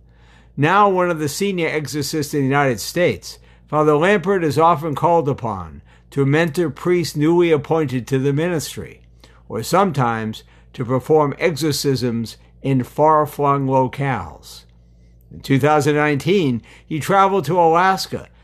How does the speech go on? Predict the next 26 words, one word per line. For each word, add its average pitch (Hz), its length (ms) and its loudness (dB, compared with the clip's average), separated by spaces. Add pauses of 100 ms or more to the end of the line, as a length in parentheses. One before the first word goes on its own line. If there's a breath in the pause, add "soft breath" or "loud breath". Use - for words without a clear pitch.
(180 soft breath)
to - 100 -6
help 147 180 2
a 147 80 2
newly 185 360 4
appointed 156 600 0
exorcist 139 680 -6
with 131 120 -4
a 131 60 -2
special 147 500 -2
case. - 600 -4 (800 soft breath)
"We're 135 220 4
in 165 140 2
an 170 140 0
Eskimo 175 580 2
village," 160 380 2
he, 123 180 -2 (200)
he 127 160 -4
said, 135 480 -4 (220 soft breath)
"about 135 380 0
fi-, 185 260 0
three 185 280 4
hundred 160 300 0
miles 147 380 0
west 139 320 -2
of 139 140 0
Anchorage, 117 720 -4